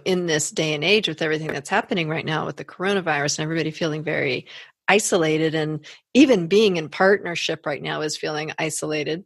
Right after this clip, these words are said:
because sometimes you can't physically be around the person, right? Because of all the quarantine stuff. So I love that you're saying, like, this feeling of settledness and love and peace and healing is really all about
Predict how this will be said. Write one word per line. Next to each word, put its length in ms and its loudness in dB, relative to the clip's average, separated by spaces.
because 760 -4
sometimes 380 -2
you 60 -6
can't 220 -8
physically 420 -8
be 140 -4
around 260 0
the 100 0
person, 600 -6
right? 220 -8
Because 240 -8
of 140 -8
all 160 -6
the 180 -10
quarantine 520 -2
stuff. 300 -6
So 180 0
I 100 2
love 240 -2
that 140 -6
you're 100 -4
saying, 380 -2
like, 220 -4
this 220 -4
feeling 500 -2
of 420 -2
settledness 680 2
and 380 -8
love 680 4
and 180 -6
peace 360 2
and 120 0
healing 640 4
is 260 4
really 720 4
all 320 4
about 400 2